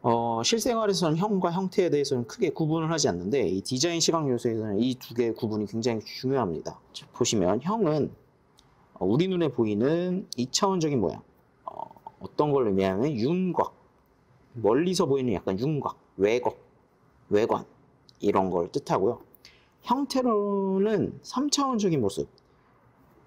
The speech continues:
입체 모양이 파악되는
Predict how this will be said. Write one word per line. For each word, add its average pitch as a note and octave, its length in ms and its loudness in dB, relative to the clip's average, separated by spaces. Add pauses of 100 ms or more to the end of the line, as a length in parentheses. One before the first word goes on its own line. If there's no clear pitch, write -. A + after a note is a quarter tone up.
(180)
입체 F3 380 0
모양이 D#3 800 0 (3750)
파악되는 F3+ 1080 0